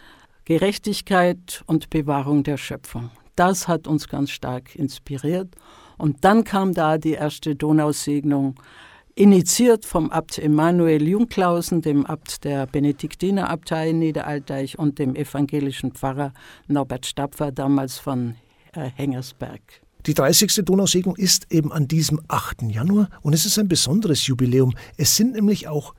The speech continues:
Speaker 2: die Initiatoren von damals, also von neunzehnhundertvierundneunzig, mit dabei.
Speaker 1: Ja, stellen Sie sich vor,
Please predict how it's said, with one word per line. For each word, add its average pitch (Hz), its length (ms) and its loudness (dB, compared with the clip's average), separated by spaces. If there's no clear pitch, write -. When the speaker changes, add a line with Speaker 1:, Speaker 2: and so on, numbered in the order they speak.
Speaker 2:
die 160 140 0
Initiatoren 143 600 4
von 127 200 -2
damals, 165 420 0
also 143 320 -2
von 151 240 0
neunzehnhundertvierundneunzig, 135 1400 0
mit 104 180 -6
dabei. 101 300 -6
Speaker 1:
Ja, 160 380 4
stellen 208 300 4
Sie 220 160 2
sich - 260 -4
vor, 156 340 2